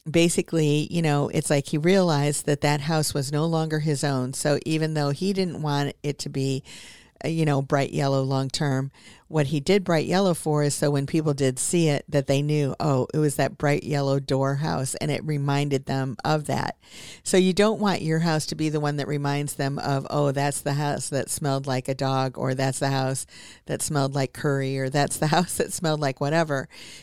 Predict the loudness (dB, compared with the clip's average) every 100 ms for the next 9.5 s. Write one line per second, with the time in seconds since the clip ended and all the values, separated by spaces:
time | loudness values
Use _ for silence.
0 | -6 0 0 0 0 0 0 0 0 0
1 | -2 -2 -2 0 -2 -2 -4 -6 0 0
2 | 0 -2 -2 -4 -4 -4 -2 -2 -2 -2
3 | -2 0 0 0 -2 -2 -4 -6 -6 -4
4 | -4 -2 -4 -4 -4 -4 -6 -6 -12 _
5 | -20 -20 -18 -12 0 4 4 4 0 0
6 | 0 2 0 2 0 2 2 0 0 0
7 | 2 0 0 0 0 0 0 -4 -2 0
8 | 0 0 0 0 -2 -4 -2 -2 0 -2
9 | -2 0 0 0